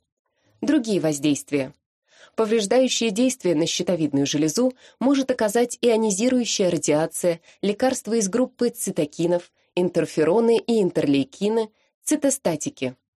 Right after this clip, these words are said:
Многие лекарства приводят к небольшому снижению эффекта тиреоидных гормонов. Прежде всего, это глюкокортикостероиды, бета-блокаторы,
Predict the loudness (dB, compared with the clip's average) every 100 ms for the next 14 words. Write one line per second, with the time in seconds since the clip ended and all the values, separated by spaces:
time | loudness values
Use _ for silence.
0 | _ _ -2 2 2 2 0 0 -2 -2
1 | -4 -2 -2 0 0 -2 -2 0 0 0
2 | 0 0 0 0 2 2 2 0 0 -4
3 | -2 -2 0 0 2 0 0 0 0 0
4 | 0 -2 -8 _ _ _ _ 0 2 2
5 | -2 -2 0 2 2 0 2 2 0 -2
6 | -4 -4 -6 -2 0 2 2 2 0 0
7 | 0 0 -2 -4 -2 -2 0 -2 -4